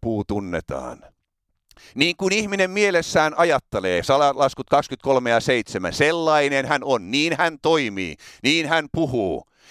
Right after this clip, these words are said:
Ja sen takia, ää, Raamattu jatkaa vielä näin: "Älkää viileskelkö ihonne vainajan tähden, älkääkä koristelko itseänne ihopiirroksilla." Jumala tässä sanoo vielä, "Minä olen Herra.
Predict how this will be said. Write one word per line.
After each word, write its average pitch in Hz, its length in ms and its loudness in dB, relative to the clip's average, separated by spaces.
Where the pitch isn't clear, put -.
Ja 127 80 2
sen 208 160 2
takia, 208 380 2
ää, 160 80 2
Raamattu 214 440 2
jatkaa 170 500 2
vielä 120 260 2
näin: 104 300 2
"Älkää 123 420 2
viileskelkö 196 720 0
ihonne 170 520 2
vainajan 156 680 2
tähden, 147 360 4
älkääkä 117 420 2
koristelko 151 600 2
itseänne 127 420 2
ihopiirroksilla." 113 920 2
Jumala 143 480 4
tässä 139 340 2
sanoo 117 340 2
vielä, 98 320 2
"Minä 131 580 0
olen 120 520 2
Herra. 98 500 0